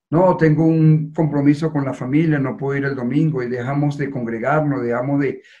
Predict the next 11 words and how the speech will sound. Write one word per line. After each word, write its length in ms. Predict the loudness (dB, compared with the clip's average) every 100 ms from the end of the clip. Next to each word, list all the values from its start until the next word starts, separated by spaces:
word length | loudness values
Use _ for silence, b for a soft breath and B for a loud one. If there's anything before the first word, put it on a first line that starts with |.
| B
de 120 | -10
tomar 300 | -4 -2 2
la 140 | 2
cena. 540 | 0 0 -2 -2 -4 -12 _ _ _ _ _ _ _ _ _ _ _ _
Porque 260 | -8 -6 0
Jesús 400 | 0 2 2 0
también 340 | 2 2 4
nos 120 | 4 4
invita 360 | 4 0 -2
cada 220 | 0 2
domingo 640 | 2 2 2 0 0 -6